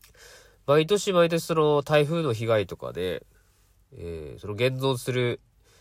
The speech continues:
アールシー像の建物とかが、えー、とか、へ-、なんていうの？当時使われていた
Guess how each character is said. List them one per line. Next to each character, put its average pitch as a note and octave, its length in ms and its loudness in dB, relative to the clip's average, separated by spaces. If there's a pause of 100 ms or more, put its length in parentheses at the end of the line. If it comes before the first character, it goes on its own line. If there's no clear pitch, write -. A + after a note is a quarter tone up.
(400)
ア G#2+ 120 2
ー A2 40 6
ル A2+ 80 0
シ A2+ 200 -6
ー G#2+ 40 -8
像 D2+ 220 -4
の D#2 160 -10
建 G2 240 -6
物 F2+ 180 -6
と - 140 -16
か C#2 100 -12
が、 D#2 320 -6 (180)
え E2 540 -10
ー、 - 100 -20
と G2 80 -14
か、 G#1 720 -8 (340)
へ-、 - 200 -4 (1600)
な G2 100 -4
ん F#2 40 -8
て G2+ 100 -10
い G2 40 -4
う D#2+ 40 -12
の？ B1+ 180 -12 (640)
当 C#3 180 2
時 G2+ 160 -4
使 - 160 -4
わ A2 100 6
れ G#2+ 120 4
て A2 160 -2
い G2+ 100 -6
た D#2+ 240 -2